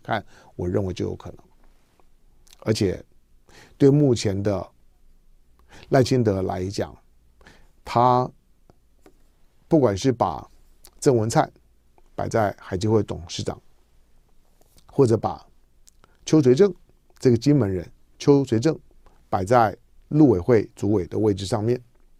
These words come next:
这两个人如果说真的要像民进党一直在做文章的说，这两个摆那个位置上面呢是对大陆的善意，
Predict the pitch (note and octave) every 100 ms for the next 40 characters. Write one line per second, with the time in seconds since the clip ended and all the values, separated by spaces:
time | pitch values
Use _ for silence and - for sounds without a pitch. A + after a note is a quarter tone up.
0 | _ _ - - - G#3+ C#3 G#2+ A#2+ A#2+
1 | A2+ C3+ A#2+ G2+ A#2+ - D#3 C#3 G#2 C3+
2 | A#2+ B2+ A2 A2 A2 B2+ A#2+ G2 A#2+ A#2
3 | A2+ C3+ G#2 G2 G#2+ A2 G#2+ G2+ - A#2
4 | F#2+ A2+ - G#2 C#3 C#3 B2+ B2 B2 A#2+
5 | A#2 C3 C3+ C3 B2 C3+ A#2+ A#2 C3+ B2
6 | B2